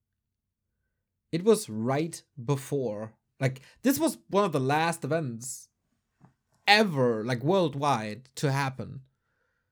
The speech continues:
I th-, I remember I got my passport checked if I was in China in the past four weeks or something, and I got my temperature tested. So we were on the verge of stuff, but we were still allowed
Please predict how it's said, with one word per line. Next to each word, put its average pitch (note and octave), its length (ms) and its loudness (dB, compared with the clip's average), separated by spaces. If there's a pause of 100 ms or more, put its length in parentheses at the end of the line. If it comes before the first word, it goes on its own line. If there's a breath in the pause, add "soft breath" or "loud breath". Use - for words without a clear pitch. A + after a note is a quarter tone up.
(1600)
I C3+ 80 0
th-, C3 100 -6 (280)
I D3 80 0
remember G3+ 500 2
I E3 80 2
got D3+ 200 -2
my B2+ 120 -2
passport C#3+ 640 -6
checked E3+ 460 -2 (160)
if C#3 120 -2
I D3 60 2
was C#3+ 220 -2
in A#2 100 -4
China D3 380 -4
in C#3 80 -2
the A2+ 60 -2
past A#2+ 540 -4
four A2+ 260 -2
weeks D3 320 -4
or B3 40 -10
something, A#3 600 -8 (1080 soft breath)
and C#3+ 100 0
I C#3+ 40 4
got C#3 140 0
my A#2+ 80 -2
temperature C3+ 480 -2
tested. G2+ 540 -10
So - 160 -4
we B2+ 140 -2
were F3+ 500 2
on D#3 240 0
the A#2+ 100 2
verge A#2 1040 -2 (260)
of A#2+ 140 -4
stuff, F3 300 -2
but F#3 100 -6
we G#3+ 120 -2
were A3 80 4
still A#3 220 -4
allowed A#2+ 400 -2